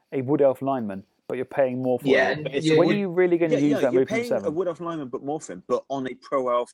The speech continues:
Speaker 3: team. It's not on a wood elf. It's not like you're taking a more expensive wood elf lineman on a team that already has them. You don't have the option of a
Speaker 1: Mm.
Speaker 3: strength of movement seven lineman on that team.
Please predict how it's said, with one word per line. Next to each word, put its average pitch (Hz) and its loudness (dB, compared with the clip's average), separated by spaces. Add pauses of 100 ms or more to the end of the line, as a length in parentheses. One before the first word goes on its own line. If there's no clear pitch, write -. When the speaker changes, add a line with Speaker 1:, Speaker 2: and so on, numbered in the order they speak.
Speaker 3:
team. 285 -2 (520)
It's - -4
not 156 -6
on 165 -8
a 135 -6
wood 151 -4
elf. 76 -8
It's 120 -10
not 175 -10
like 165 -2
you're 139 -4
taking - -8 (460)
a 127 2 (100)
more 135 -4
expensive 113 -6 (100)
wood 127 0
elf - -12
lineman 117 -12 (100)
on 110 -10
a 107 -8
team 113 -6
that 107 -8
already 101 -2
has 135 -10
them. - -20 (460)
You 147 0
don't 175 0
have 175 -4
the 135 -2
option 165 -6
of 151 -2
a - 0
Speaker 1:
Mm. - 0
Speaker 3:
strength 160 -6
of 120 -6
movement 123 -4
seven 127 -6
lineman 143 -4
on 78 -12
that - -20
team. 73 -14